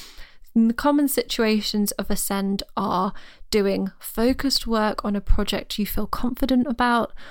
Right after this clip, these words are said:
or just having that experience where doing more of what you love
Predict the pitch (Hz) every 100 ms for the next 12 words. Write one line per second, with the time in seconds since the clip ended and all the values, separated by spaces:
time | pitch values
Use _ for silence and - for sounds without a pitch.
0 | - - - - 220 214 214 202 - -
1 | 247 - 262 247 240 233 - 208 - 247
2 | 233 233 208 214 220 208 196 - _ -
3 | 226 214 208 214 226 226 226 220 208 196
4 | - 208 196 202 190 214